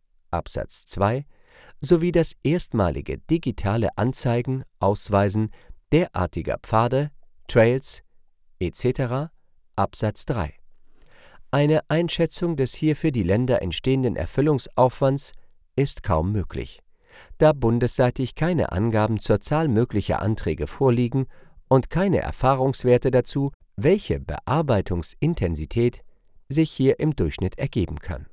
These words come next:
Für eine Annäherung wird angenommen, dass bundesweit jährlich mit etwa zehntausend Anträgen zu rechnen ist, die behördenseitig einen Bearbeitungs- beziehungsweise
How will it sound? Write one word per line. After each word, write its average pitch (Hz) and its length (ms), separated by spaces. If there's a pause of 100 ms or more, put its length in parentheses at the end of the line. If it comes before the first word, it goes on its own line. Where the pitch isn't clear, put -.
(800)
Für - 240
eine 151 340
Annäherung 98 640
wird 127 240
angenommen, 117 580
dass 120 200
bundesweit 156 600
jährlich 98 580 (300)
mit 135 240
etwa 147 320
zehntausend 127 800
Anträgen 92 600
zu 143 160
rechnen 80 400
ist, - 320 (500)
die 78 100
behördenseitig 131 1000
einen 135 240
Bearbeitungs- 113 880
beziehungsweise 139 720